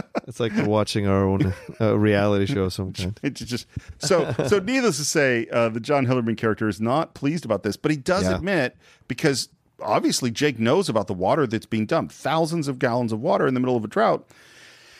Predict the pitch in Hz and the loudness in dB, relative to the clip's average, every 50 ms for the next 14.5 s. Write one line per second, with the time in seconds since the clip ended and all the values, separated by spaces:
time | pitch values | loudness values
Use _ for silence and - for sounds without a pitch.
0 | - - - _ _ - 147 151 156 160 165 170 151 151 156 180 180 170 165 170 | -20 -20 -20 _ _ -6 -4 -4 -2 0 -2 -2 -2 0 0 2 2 2 2 0
1 | 160 180 202 196 196 196 180 170 151 - - 147 139 135 123 117 120 120 120 117 | 0 0 0 0 0 -2 -2 -2 -4 -2 -2 0 0 2 2 2 2 2 4 4
2 | 117 117 104 110 101 101 - _ _ _ _ _ _ - - - 123 117 113 135 | 2 2 2 2 2 0 -2 _ _ _ _ _ _ -12 -4 -2 0 0 2 0
3 | 127 123 127 131 143 143 120 135 127 113 - - - - 196 202 208 196 180 151 | 2 2 2 2 2 2 2 0 -2 -2 -2 -4 -2 0 2 2 2 2 2 2
4 | 127 117 113 110 107 98 101 101 - - 117 104 95 - - - 120 113 113 110 | 2 2 2 2 0 0 -2 -4 -6 -4 -6 -6 -6 -8 -4 -2 0 2 2 2
5 | 107 104 104 101 - - 160 156 156 165 170 156 143 127 123 123 120 - - - | 2 2 0 -2 -2 -2 0 2 2 2 2 2 2 2 2 2 0 -2 -2 -4
6 | 104 92 73 78 78 78 85 82 82 82 85 92 - _ _ _ - 113 117 117 | -2 0 0 0 -2 -2 -2 -4 -4 -6 -8 -10 -16 _ _ _ -4 -2 0 0
7 | 113 117 117 - - 120 113 107 98 107 101 98 98 95 85 92 90 85 71 62 | 0 0 -2 -2 -2 -2 -2 0 0 0 0 0 -2 -2 -2 -2 -4 -4 -6 -8
8 | - - - - _ _ _ - - 117 107 92 - 98 - - - 120 117 107 | -14 -20 -20 -20 _ _ _ -16 -12 -12 -10 -10 -4 -2 0 0 2 4 4 2
9 | 104 - 85 80 - - - - - - - - - - 139 120 117 131 139 - | 2 0 -2 -4 -4 -4 -6 -6 -8 -10 -20 -12 -4 -2 0 2 2 2 2 0
10 | - 185 240 294 285 254 180 147 143 170 160 151 143 123 - - 135 127 123 117 | 0 2 2 4 4 2 4 4 6 6 6 6 4 4 4 4 4 4 6 6
11 | 120 117 110 156 185 202 101 95 202 202 180 147 135 131 123 - - 139 120 123 | 4 4 4 4 4 4 4 4 4 2 0 0 -2 -4 -4 -4 -4 -2 0 0
12 | 120 113 110 - - 104 101 95 117 123 120 123 - 127 120 104 101 113 110 - | 0 0 0 -2 -6 -8 -6 -2 -2 -2 -2 -2 -2 -4 -4 -2 0 0 0 0
13 | - - 117 120 135 147 151 143 135 - - 117 113 120 120 113 107 95 - - | -2 -2 2 2 4 4 2 2 -2 -2 0 0 2 2 2 2 0 0 0 0
14 | 107 104 107 101 160 104 214 262 240 | 0 2 2 2 2 4 4 4 4